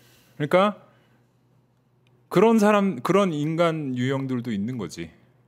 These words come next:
그 내가 부족한 게 이제 뭐 돈이야. 근데 저 사람은 젊음은 없지만 돈은 있어.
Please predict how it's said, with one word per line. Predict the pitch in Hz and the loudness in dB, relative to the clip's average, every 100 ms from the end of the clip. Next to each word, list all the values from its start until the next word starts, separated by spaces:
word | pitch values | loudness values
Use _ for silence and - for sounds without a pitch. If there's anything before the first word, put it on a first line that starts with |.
| _ _ _ | _ _ _
그 | 104 98 95 | -14 -8 2
내가 | 113 123 110 92 - _ | 4 4 2 -2 -20 _
부족한 | 120 127 127 117 104 | -8 -8 -6 -10 -6
게 | 139 160 - _ | -6 -8 -16 _
이제 | 92 90 | -18 -16
뭐 | 82 80 - _ _ | -16 -20 -20 _ _
돈이야. | - 95 104 95 - _ _ _ _ _ _ | -10 -8 -8 -10 -14 _ _ _ _ _ _
근데 | - - | -20 -14
저 | 98 101 | -8 -6
사람은 | 113 110 113 165 170 | -4 -4 -6 -10 -10
젊음은 | 110 107 135 127 90 | -8 -6 -6 -8 -10
없지만 | 87 101 92 | -12 -14 -14
돈은 | - 117 139 98 | -10 -10 -10 -12
있어. | 85 - - | -16 -18 -20